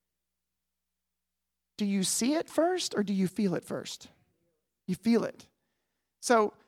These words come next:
I call that a tink in the spirit. Whenever something touches your heart emotionally, whenever you feel something, whether it's a com-, or you're in a conversation with somebody, or you're in a situation, or, um, you hear a word or a message,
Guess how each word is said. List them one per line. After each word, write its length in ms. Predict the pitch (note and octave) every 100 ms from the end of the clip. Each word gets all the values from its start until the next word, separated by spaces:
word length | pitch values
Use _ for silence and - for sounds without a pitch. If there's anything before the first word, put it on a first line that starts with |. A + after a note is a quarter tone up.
| _
I 60 | A3+
call 240 | A#3 C#4
that 120 | C4+ A#3
a 60 |
tink 420 | G3 A3 F#3 -
in 80 | -
the 80 | G3+
spirit. 340 | - A#3+ G#3+
Whenever 260 | F#3 G#3+ C4
something 340 | C4 C4+ B3+
touches 480 | A3 B3 A#3 A#3+ G3
your 180 | G3 F#3+
heart 400 | E3+ - F#3 E3
emotionally, 640 | F#3 E3+ E3+ - D3+ C3+ D3+ _ _ _
whenever 260 | F#3+ A#3+ C4+
you 220 | B3 B3
feel 400 | F#3 A#3+ A3 F#3
something, 540 | - E3+ C3+ - C#3 - _ _ _ _ -
whether 220 | G3 G3+
it's 140 | G3
a 40 | F#3+
com-, 280 | - A#3
or 100 | G3+
you're 220 | G3+ F#3+ G3
in 60 |
a 40 | F#3
conversation 580 | G#3+ A3 G3 G3 -
with 100 | F#3+
somebody, 500 | - F#3 F#3 F3 F3 E3+ - _
or 120 | -
you're 160 | E3+ F#3+
in 60 | G3
a 20 |
situation, 760 | - G3+ F#3 F#3 F3+ F3+ F3 D#3+ _ _ _ _ _ - -
or, 400 | F3 F3 E3+ D#3 - _ _ _
um, 400 | - E3 D#3 D#3+ -
you 140 | F#3+
hear 220 | G3 A#3 G3+
a 60 |
word 320 | F3+ F#3 F#3+
or 80 | F#3+
a 40 | E3
message, 520 | E3 F3 G3+ F#3